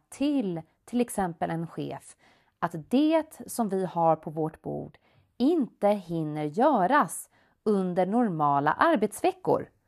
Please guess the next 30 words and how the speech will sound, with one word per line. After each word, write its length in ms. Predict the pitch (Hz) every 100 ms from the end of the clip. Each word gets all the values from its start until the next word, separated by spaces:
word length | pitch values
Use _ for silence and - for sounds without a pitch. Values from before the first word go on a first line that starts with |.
| _ _ _ -
Om 240 | - 208 214
det 80 |
nu 260 | 254 302 311
krävs 640 | 311 - 302 202 165 - -
en 140 | 185
dubbeltjänst 880 | 262 269 165 170 - 320 247 165 -
för 100 | 170
att 80 | 165
det 60 |
här 160 | 160 151
ska 180 | - 160
bli 120 | 165
klart 480 | - 254 240 170 190
och 60 |
gjort, 380 | 202 247 - - - - -
ja, 80 | 190
men 140 | 247
då 140 | 233
får 140 | 160 170
man 160 | 208
ta 140 | 240 466
in 220 | 320 285
en 120 | 415
till 260 | 403 294 453 -
person 360 | 247 175 151
på 140 | 156 -
jobbet. 380 | - - - - _ _ _ _ _
Och 300 | _ - 294
vet 280 | 370 277 -
du, 220 | 170